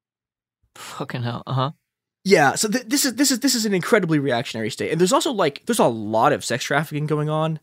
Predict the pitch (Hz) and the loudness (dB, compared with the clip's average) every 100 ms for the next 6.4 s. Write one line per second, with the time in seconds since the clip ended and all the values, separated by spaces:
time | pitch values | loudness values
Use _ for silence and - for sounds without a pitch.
0 | _ _ 135 120 - _ _ _ _ 135 | _ _ -2 0 -2 _ _ _ _ -4
1 | - 139 139 - 131 120 120 143 143 143 | 2 2 2 0 -2 0 2 2 4 4
2 | 135 135 131 131 127 120 - 117 110 - | 2 2 -2 -4 -4 -6 -6 -6 -4 -2
3 | 104 113 110 - 104 - 113 127 _ 147 | -2 0 -2 -4 -10 -6 -6 -6 _ -4
4 | 127 110 120 _ _ _ _ _ 127 107 | -2 -4 -8 _ _ _ _ _ 2 2
5 | 104 101 - 147 160 - 139 120 113 143 | 0 -4 -4 -2 -2 2 2 2 0 -2
6 | 139 113 101 98 | -2 -2 -2 -8